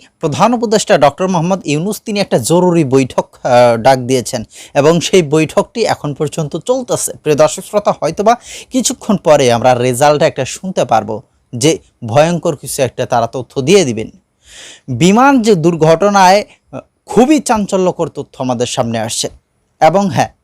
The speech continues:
এখানে কতজন নিহত হয়েছে না হয়েছে এইগুলো নিয়ে কিন্তু সরকার লুকোচুরি খেলা খেলতেছে। আপনাদের সামনে কিছু গুরুত্বপূর্ণ ভিডিও ফুটেজ শেয়ার করব, আশা করছি পুরো ভিডিও জুড়ে আমাদের সাথেই থাকবেন। এবং হ্যাঁ,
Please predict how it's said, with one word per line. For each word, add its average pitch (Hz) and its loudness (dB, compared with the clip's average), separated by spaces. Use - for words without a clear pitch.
এখানে 139 0
কতজন 160 -4
নিহত 143 -2
হয়েছে 139 -2
না 127 2
হয়েছে 131 0
এইগুলো 180 -2
নিয়ে 143 0
কিন্তু 143 -6
সরকার 180 0
লুকোচুরি 165 -2
খেলা 113 0
খেলতেছে। 113 -8
আপনাদের 160 2
সামনে 185 0
কিছু 180 -6
গুরুত্বপূর্ণ 151 -8
ভিডিও 127 -2
ফুটেজ 147 -6
শেয়ার - 0
করব, 127 -6
আশা 143 0
করছি 151 -10
পুরো 156 -6
ভিডিও 135 -2
জুড়ে 131 -2
আমাদের 120 0
সাথেই 123 -4
থাকবেন। 151 -2
এবং 202 2
হ্যাঁ, 165 2